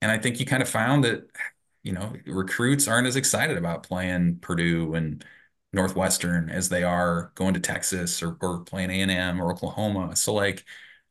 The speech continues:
I'll be curious, if you're a West Coast kid, like, do you want to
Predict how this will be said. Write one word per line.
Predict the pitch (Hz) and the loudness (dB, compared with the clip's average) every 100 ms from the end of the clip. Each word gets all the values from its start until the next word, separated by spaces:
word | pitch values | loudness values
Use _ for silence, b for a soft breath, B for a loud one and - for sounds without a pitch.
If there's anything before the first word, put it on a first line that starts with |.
| - | -2
I'll | 123 | 2
be | 165 | 2
curious, | 143 123 117 107 95 | 4 4 6 4 2
if | 123 | 4
you're | 135 | 6
a | |
West | 135 135 | 6 2
Coast | - 147 - | 0 0 0
kid, | - 104 101 | 0 0 0
like, | 107 87 | -2 -4
do | 104 | -2
you | 117 | 0
want | 95 117 139 | 0 0 0
to | 143 139 139 | 2 2 0